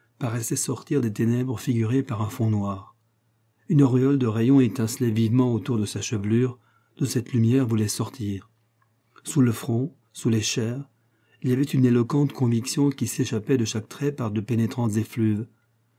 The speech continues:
Les lèvres vermeilles venaient de faire entendre la parole de vie,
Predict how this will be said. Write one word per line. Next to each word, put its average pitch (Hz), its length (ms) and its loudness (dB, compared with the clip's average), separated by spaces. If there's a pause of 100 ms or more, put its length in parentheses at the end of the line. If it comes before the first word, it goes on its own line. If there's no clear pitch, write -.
(340)
Les 131 80 0
lèvres 110 300 0
vermeilles 113 560 0 (400)
venaient 123 200 4
de 139 80 4
faire 120 220 -4
entendre 127 400 0
la 104 120 -2
parole 113 280 0
de 107 80 0
vie, 104 300 -2